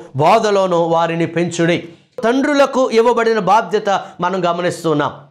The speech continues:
ప్రియులారా, ఒక కుటుంబానికి తండ్రి ఒక లీడర్గా ఉండి, నాయకునిగా ఉండి నడిపించవలసిన అవసరత ఉంది. ఒక నావకు ఏ విధంగా అయితే నావికుడు ఒక నాయకునిగా ఉండి నడిపిస్తాడో,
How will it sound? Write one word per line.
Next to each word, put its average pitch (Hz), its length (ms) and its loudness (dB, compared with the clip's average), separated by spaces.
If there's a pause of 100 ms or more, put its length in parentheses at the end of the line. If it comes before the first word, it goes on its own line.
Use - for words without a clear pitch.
(400)
ప్రియులారా, 302 280 2
ఒక 262 260 0
కుటుంబానికి 254 800 -2
తండ్రి 233 840 -2 (160)
ఒక 220 440 0 (140)
లీడర్గా 254 680 0
ఉండి, 196 480 -2 (140)
నాయకునిగా 226 800 0
ఉండి 196 240 0
నడిపించవలసిన 202 1040 -2 (280)
అవసరత 196 460 -2
ఉంది. 165 440 -2 (480)
ఒక 233 420 2 (100)
నావకు 254 600 2
ఏ 226 160 4
విధంగా 262 300 0
అయితే 247 200 -2
నావికుడు 269 720 0 (380)
ఒక 233 200 0
నాయకునిగా 269 720 2
ఉండి 247 160 0
నడిపిస్తాడో, 208 760 -2